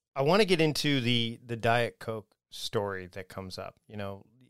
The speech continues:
I mean, uh, through the book, you, it, it comes in a little later, um, but you mentioned, you know, you go through some of your history, and, and I don't wanna, obviously, people are gonna pick up this book, and I want them to see the story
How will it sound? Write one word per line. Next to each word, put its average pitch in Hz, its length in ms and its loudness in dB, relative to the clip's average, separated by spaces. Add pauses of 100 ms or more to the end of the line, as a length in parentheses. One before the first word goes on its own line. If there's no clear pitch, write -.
I 123 60 -8
mean, 123 260 -6
uh, 123 220 -2 (180)
through 156 180 -6
the 160 80 0
book, 123 400 2
you, 113 680 -6
it, 160 180 -18
it 160 120 -8
comes 214 320 2
in 208 80 4
a 180 80 4
little 160 320 0
later, 113 400 -2 (480)
um, 123 180 2
but 127 140 4
you 127 100 6
mentioned, 131 560 4
you 123 80 0
know, 120 80 0
you 117 140 0
go 120 120 -2
through 120 280 -6
some 117 220 -4
of - 60 -4
your 110 100 -6
history, 120 360 -4
and, 131 140 2
and 131 180 2
I 131 60 6
don't 135 180 6
wanna, 127 200 4
obviously, 117 400 0
people 127 260 -4
are 120 60 0
gonna 113 120 0
pick - 220 -6
up 110 100 -4
this 110 120 -8
book, - 200 -8
and 104 80 -6
I 101 40 -2
want 107 280 -4
them 107 100 -20
to 101 100 -12
see 104 180 -8
the 92 80 -10
story 98 480 -8